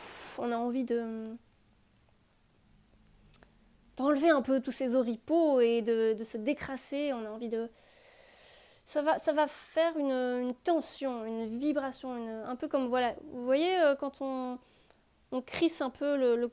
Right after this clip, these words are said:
l'ongle sur un tableau, ça c'est vraiment le pire qui puisse arriver. Mais une petite dissonance,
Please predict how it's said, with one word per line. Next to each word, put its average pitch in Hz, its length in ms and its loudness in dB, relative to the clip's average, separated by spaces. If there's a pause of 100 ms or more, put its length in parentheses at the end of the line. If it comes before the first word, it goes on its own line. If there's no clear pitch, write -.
l'ongle 254 320 0
sur 240 220 -8
un 233 300 -8
tableau, 247 440 0
ça 277 60 -4
c'est 262 140 -6
vraiment 277 240 0
le 254 80 2
pire 320 460 0
qui - 100 -20
puisse - 160 -18
arriver. 226 360 -10 (520)
Mais 262 80 2
une 277 120 4
petite 403 460 2
dissonance, 359 760 0